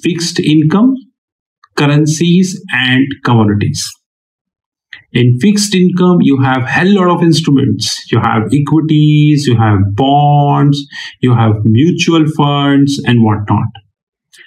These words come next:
Currencies, not to mention, you have near about hundred and eighty-nine currencies of the globe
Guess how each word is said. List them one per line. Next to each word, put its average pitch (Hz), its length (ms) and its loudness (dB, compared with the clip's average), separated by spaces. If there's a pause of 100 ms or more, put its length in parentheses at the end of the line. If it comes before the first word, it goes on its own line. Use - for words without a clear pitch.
(460)
Currencies, 175 920 0
not 127 380 0
to 127 60 0
mention, 139 420 2
you 147 120 2
have 127 220 -2
near 127 240 2
about 123 320 0
hundred 127 300 0
and 127 240 0
eighty-nine 135 1040 0
currencies 135 680 0
of 120 260 2
the 117 80 0
globe 147 420 -2